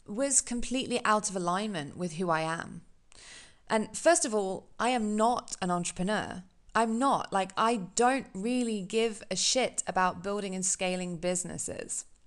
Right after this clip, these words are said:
beyond what is, you know, what is appropriate and what is sustainable and healthy.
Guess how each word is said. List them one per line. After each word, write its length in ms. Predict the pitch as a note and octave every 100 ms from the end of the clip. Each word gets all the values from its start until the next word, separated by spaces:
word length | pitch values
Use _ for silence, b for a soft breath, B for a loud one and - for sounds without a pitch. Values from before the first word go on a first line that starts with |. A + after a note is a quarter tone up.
| - - _ - - - - - - _ -
beyond 760 | A3 G#3 G#3 G#3 G3+ F#3+ F#3+ - b b b b b b b _ -
what 320 | F#3 G#3 G#3
is, 680 | G3+ G3+ G3+ G3+ F#3+ - - _ _ -
you 100 | A#3+
know, 320 | F3 E3+ - -
what 240 | - G#3 A#3+
is 160 | A3+
appropriate 560 | A3+ - B3 C4+ - F3
and 180 | F#3 G3
what 140 | G#3
is 420 | G3+ G3+ G3+ - -
sustainable 760 | - G#3+ - A#3 C4+ F#3 E3
and 140 | D#3+ F3+
healthy. 600 | E3+ D4 - - - -